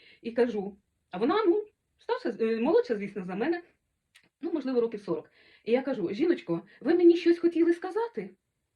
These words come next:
А вона не очікувала, що я підійду. І так, знаєте, п-, щось там перебирає, перебирає, обернулася до машини, наче мене не бачить.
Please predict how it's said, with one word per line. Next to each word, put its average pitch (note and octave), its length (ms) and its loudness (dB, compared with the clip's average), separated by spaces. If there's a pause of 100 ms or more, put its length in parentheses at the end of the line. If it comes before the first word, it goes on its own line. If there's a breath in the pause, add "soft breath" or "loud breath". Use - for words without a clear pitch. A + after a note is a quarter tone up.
(540)
А D#3 60 -20
вона F#3+ 180 -6
не F#3+ 100 -6
очікувала, G#3 440 0
що G3+ 100 -8
я F3+ 100 -4
підійду. E3+ 400 -4 (180 loud breath)
І E4+ 60 -4
так, F4+ 140 0
знаєте, E4+ 240 0
п-, C#4 220 -10
щось E4+ 200 0
там E4 120 2
перебирає, E4+ 580 0
перебирає, E4+ 680 -2 (240 loud breath)
обернулася D#4+ 560 0
до D4+ 120 2
машини, E4+ 540 0
наче B3+ 220 -4
мене A3+ 180 2
не A#3 100 0
бачить. - 480 -8